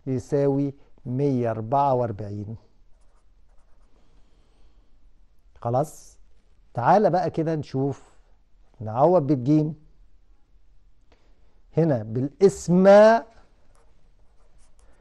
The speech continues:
على اتنين على تلاتة،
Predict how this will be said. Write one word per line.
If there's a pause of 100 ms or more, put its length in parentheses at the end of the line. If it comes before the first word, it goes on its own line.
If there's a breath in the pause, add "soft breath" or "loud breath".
(400)
على (640)
اتنين
على
تلاتة،